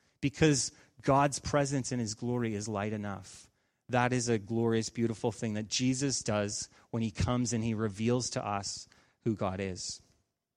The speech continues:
Jesus shines. And Jesus shines in us.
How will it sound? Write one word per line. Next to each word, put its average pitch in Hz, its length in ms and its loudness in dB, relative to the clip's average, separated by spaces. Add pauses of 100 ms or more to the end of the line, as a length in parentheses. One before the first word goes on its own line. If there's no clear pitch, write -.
(300)
Jesus 151 380 4
shines. 104 640 0 (420)
And 160 160 4
Jesus 208 340 6
shines 175 580 6
in 151 160 4
us. - 580 0